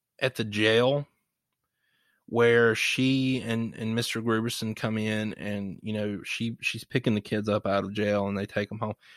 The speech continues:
From the time she sees Phoebe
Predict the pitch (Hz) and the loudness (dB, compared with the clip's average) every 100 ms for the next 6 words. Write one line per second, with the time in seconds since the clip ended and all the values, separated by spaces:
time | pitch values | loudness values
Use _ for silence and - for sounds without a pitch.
0 | - - _ _ - - 135 117 - 156 | -20 -20 _ _ -4 2 4 4 6 8
1 | 196 214 202 - 170 160 147 127 _ _ | 10 10 6 4 4 2 0 -4 _ _
2 | - - 139 135 - 113 120 123 120 | -6 4 4 4 2 2 2 2 0